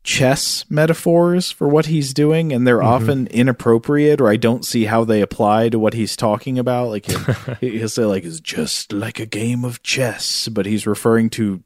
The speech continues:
Speaker 1: trapping everybody in a house.
Speaker 2: Yeah.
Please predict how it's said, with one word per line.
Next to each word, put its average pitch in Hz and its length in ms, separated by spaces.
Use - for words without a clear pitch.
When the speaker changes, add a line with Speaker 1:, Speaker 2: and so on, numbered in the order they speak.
Speaker 1:
trapping 107 460
everybody 104 520
in 98 80
a 90 60
house. 101 640
Speaker 2:
Yeah. 120 240